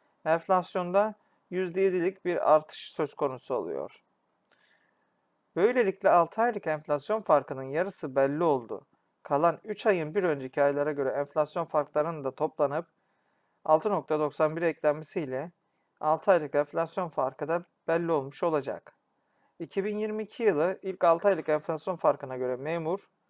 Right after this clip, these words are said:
kırk bir virgül altmış dokuz ve emekliye de yüzde kırk iki virgül otuz beş oranında bir zam gözüküyor. En düşük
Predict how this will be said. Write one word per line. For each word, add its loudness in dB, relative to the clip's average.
kırk -6
bir 4
virgül 2
altmış -2
dokuz -4
ve 2
emekliye -2
de 0
yüzde -2
kırk -6
iki -4
virgül -2
otuz -6
beş -4
oranında -2
bir -6
zam -2
gözüküyor. -8
En 2
düşük -4